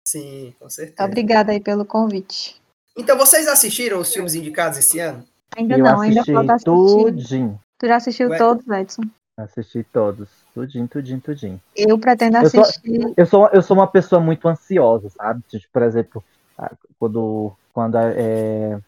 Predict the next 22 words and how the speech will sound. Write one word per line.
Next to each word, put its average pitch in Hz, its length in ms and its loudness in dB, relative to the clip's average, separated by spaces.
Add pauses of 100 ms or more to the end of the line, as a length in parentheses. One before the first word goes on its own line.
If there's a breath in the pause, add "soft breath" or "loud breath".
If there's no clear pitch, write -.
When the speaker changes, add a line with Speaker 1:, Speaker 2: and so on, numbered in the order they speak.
(180)
Speaker 3:
quando, 113 180 -4
por 120 120 -2
exemplo, 117 340 -2
quando 117 200 0
me 117 120 -4
convidaram 127 560 2
pra 107 160 -6
esse 104 160 -10
episódio, 104 640 0
né, 113 180 -2
e, 104 320 -6
e 104 260 -8
falar 104 180 -6
sobre 101 280 -16
o 101 60 -8
Oscar, 117 380 0
aí 127 220 4
eu, 143 200 2 (480)
eu, - 140 -6
a 139 100 2
minha 156 180 2
ansiedade 143 560 2